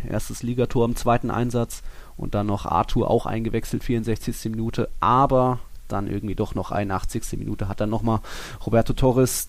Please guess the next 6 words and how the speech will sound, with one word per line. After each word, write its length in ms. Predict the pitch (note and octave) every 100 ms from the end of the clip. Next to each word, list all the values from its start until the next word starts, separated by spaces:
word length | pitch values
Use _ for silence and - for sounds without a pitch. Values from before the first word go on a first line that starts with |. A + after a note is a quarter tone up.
| -
zugeschlagen 800 | - E3 E3 - A2 A2 C#3 B2
nach 280 | A2+ - -
einem 140 | D3
Elfmeter 640 | A2 - B2+ D#3+ - D#3
und 220 | A2+ B2 A#2
da, 340 | B2 E3